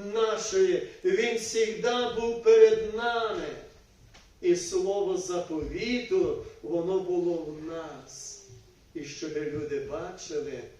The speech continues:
що ми є народ особений, ми є народ, призваний Господом до виконання Його волі, і ми стараємося робити то, що оприділив в житті Господь.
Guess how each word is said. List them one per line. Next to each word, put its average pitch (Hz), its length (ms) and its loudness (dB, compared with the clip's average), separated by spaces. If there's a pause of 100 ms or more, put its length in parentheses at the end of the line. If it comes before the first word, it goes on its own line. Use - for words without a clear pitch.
(300)
що - 280 -10
ми 226 200 -4
є 214 220 -2
народ 185 460 -2
особений, 165 880 -4 (640)
ми 185 320 0
є 247 240 2
народ, 240 540 2
призваний 226 1000 2
Господом 190 960 4 (200)
до 220 300 6
виконання 240 760 2
Його 226 380 4
волі, 254 680 0 (220)
і 240 120 0
ми 240 240 4
стараємося 214 1160 2
робити 196 680 -2
то, 240 400 2 (220)
що - 280 -8
оприділив 160 920 -4
в 139 40 -10
житті 135 580 -12 (640)
Господь. - 480 -16